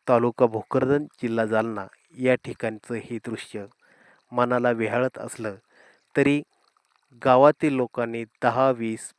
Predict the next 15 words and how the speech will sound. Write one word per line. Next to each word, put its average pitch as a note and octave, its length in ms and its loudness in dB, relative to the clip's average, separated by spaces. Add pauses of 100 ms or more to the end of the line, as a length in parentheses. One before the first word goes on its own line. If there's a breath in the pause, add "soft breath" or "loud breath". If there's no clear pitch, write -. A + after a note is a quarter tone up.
पन्नास B2 440 -6
रुपयाच्या A2 500 -6
माध्यमातून A2 760 -10 (480 soft breath)
हजार C3+ 480 2
पाचशे B2 380 -2
रुपये A#2+ 460 -4 (1600 soft breath)
कमवून C3 400 -2 (720)
आपल्या B2+ 420 -2 (160)
कुटुंबाची B2 680 -8 (120)
खळगी A#2+ 360 -6
भरताना A2 640 -8 (100)
हे - 460 -6 (100)
असलेलं G#2+ 640 -8 (160)
राजस्थानचं C3 880 2
कुटुंब G#2+ 460 -2